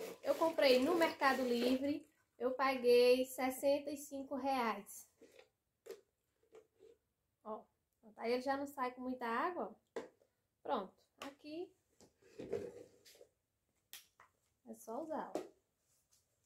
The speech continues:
Vou passar aqui pra vocês verem como ele pega o pó, tá? Aí a gente passa.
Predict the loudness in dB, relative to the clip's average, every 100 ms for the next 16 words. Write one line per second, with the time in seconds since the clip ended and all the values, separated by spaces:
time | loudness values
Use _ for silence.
0 | _ _ _ _ _ _ _ _ _ _
1 | _ -8 -8 -10 -10 -8 -4 -4 -4 -6
2 | -6 -4 2 2 0 -8 _ _ -8 -6
3 | -2 0 0 -2 -2 -2 -2 -2 -6 -4
4 | -8 -10 -14 -14 -14 -16 -16 _ _ _
5 | -10 -10 -10 _ _ _ _ _ _ -20
6 | _ _ _ _ _ _ _ _ _ _
7 | _ _ _ _ _ _ _ _ _ _
8 | _ _ -16 -16 -16 _ _ _ -8 -6
9 | -2 -4 -4 -2 0 -2 -8 -18